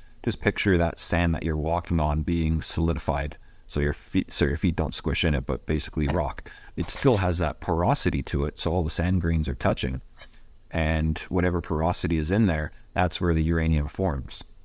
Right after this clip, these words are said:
So with, uh, with I S R, you pump your fluid down to extract the uranium, leaving all the sand grains intact, and you recover it from a different well. Yeah, the Athabasca is much different because we've,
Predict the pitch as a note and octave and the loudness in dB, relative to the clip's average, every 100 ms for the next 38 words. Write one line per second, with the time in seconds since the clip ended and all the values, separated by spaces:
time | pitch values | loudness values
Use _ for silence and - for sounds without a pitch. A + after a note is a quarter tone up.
0 | - - - - - D#2+ D#2+ - E2+ D#2 | -20 -20 -20 -6 0 0 0 0 0 2
1 | E2+ E2 D#2 F#2+ F#2+ D2+ D#2 - - - | 2 2 0 2 2 2 -4 -6 -16 -20
2 | - F#2 E2 D2+ - G#2 F#2+ C#2+ D2 D#2 | -2 -2 0 -4 -2 2 2 0 -4 -4
3 | E2 - - - F2 D#2 D#2 - D#2+ - | -4 -6 -14 -2 2 2 2 -2 -4 -2
4 | F#2 E2 - E2+ D2+ D2 D#2 F#2+ - G2 | -2 -2 0 -2 0 -2 -2 -2 0 2
5 | F#2+ F2+ F2 E2+ E2+ E2+ E2 D#2+ D#2 D#2 | 4 4 2 0 2 2 2 0 0 -2
6 | C#2+ C#2+ F2 - - - - - - F2 | -4 -2 -4 -4 -12 -20 -20 -20 -8 -2
7 | E2 E2 D#2+ E2 - F2 F2+ F2 F2 E2 | 0 0 0 -2 -2 -2 0 -2 -2 -2
8 | D#2+ E2 D2+ - F#2+ - - - - - | 0 -2 -4 0 0 0 -8 -20 -20 -20
9 | - - - - - F2 D#2+ C2+ - G2+ | -20 -20 -20 -14 -2 2 2 0 2 4
10 | F#2+ E2+ F#2 A2+ - F2+ D#2 D#2 - E2+ | 4 2 4 4 4 0 0 -2 -6 -2
11 | F#2+ G#2 G#2+ - E2+ C#2+ D#2 E2 - D#2 | 4 4 4 2 0 0 -2 -4 -2 -4
12 | D2+ F2 E2+ | 0 2 2